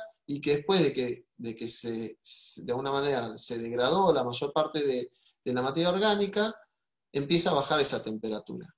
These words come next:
¿sí? Cuando baja la temperatura a alrededor de los veinte grados centígrados o veintiún grados centígrados, quiere decir que ese proceso ya, ya lo pasó, el, el de, el de la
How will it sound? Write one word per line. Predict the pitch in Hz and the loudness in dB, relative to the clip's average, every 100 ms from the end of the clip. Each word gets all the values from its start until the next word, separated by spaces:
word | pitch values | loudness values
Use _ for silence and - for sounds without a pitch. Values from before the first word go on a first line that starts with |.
| - | -16
¿sí? | - 139 175 - - - _ _ _ | -8 -6 -8 -12 -20 -20 _ _ _
Cuando | 139 143 151 165 | 4 4 6 6
baja | 247 175 | 6 6
la | 156 | 4
temperatura | 156 143 143 170 160 | 4 0 0 4 2
a | - 131 123 | 4 2 2
alrededor | 123 139 165 | 2 4 4
de | 160 | 4
los | 127 | 0
veinte | 156 170 160 | 0 0 2
grados | 143 156 151 | 4 4 4
centígrados | 170 180 214 196 185 175 | 0 -2 0 2 4 4
o | |
veintiún | 127 123 151 147 | 2 -4 -6 -4
grados | 151 147 | -2 -2
centígrados, | 170 175 185 175 185 185 _ _ | -4 -2 0 2 2 -2 _ _
quiere | - 196 | 2 4
decir | 185 202 | 4 4
que | 175 165 - - _ _ - | 4 2 0 -12 _ _ 0
ese | 165 - 175 | 2 4 2
proceso | 156 165 160 | 2 0 0
ya, | - 151 147 - 120 123 | 0 0 -2 -6 -12 -4
ya | - 147 | -2 2
lo | 156 131 | 2 2
pasó, | 131 - 175 151 147 117 | 2 4 4 4 -2 -6
el, | 117 113 107 | -6 -6 -8
el | 117 113 | -10 -6
de, | 117 113 110 - | -6 -6 -6 -6
el | 123 | -8
de | 117 113 | -8 -6
la | 113 110 107 | -4 -4 -4